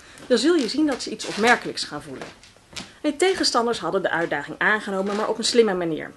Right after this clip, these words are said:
Ze maakten die homeopathische zoutoplossing met behulp van sneeuw, want dat was zuiver.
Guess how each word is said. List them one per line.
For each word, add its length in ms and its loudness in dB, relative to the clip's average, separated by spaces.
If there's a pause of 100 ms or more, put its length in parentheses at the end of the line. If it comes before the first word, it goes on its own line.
Ze 160 -10
maakten 360 2
die 200 -6
homeopathische 680 -4
zoutoplossing 680 0
met 160 -6
behulp 280 0
van 160 -8
sneeuw, 360 -2
want 120 -2
dat 140 -10
was 180 -6
zuiver. 440 -8